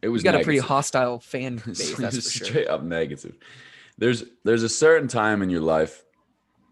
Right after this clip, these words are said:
Speaker 1: you know, when you're doing well and you race well, that people just wanna see you fail, man.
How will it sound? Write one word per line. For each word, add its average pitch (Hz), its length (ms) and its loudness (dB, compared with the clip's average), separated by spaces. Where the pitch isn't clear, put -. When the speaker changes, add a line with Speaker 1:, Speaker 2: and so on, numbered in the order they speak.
Speaker 1:
you 82 80 -8
know, 80 100 -6
when 78 160 -6
you're 80 100 -6
doing 87 300 0
well 76 480 0
and 73 100 -8
you 71 80 -6
race 85 300 0
well, 76 460 0
that 85 100 -6
people 156 240 0
just 220 180 -4
wanna 117 220 2
see 98 160 -4
you 80 120 -2
fail, 78 360 0
man. 71 340 -8